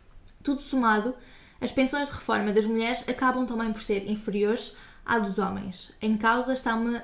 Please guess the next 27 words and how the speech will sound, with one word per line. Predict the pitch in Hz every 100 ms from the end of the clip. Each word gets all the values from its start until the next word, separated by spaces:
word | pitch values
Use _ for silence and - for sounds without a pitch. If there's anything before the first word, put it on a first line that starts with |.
| -
diferença | 277 - 226 208 202 220 214 -
em | 226 220
torno | 220 214 220
de |
trinta | 208 214 214 208
por | 196
cento. | - 180 156 - - - - - -
Portanto, | - 254 240 - -
a | 247
desigualdade | 233 254 247 247 247 254 262 302 - - -
começa | - 233 220 220
desde | 220 -
cedo, | - 247 226 220 302 - - -
mantém-se | 226 220 226 220 233 202 -
durante | 254 262 -
o | 208
mercado | 190 185 196 196
de | 190
trabalho, | 208 202 208 226 226
durante | 208 214 214
a |
vida | 190 214 202
ativa | 208 220 214 233 - - - - - -
e | 294
prolonga-se, | - 277 240 226 214 214 - - - - -
efetivamente, | 247 247 226 208 214 196 202 - -
durante | 214 226 202 208 -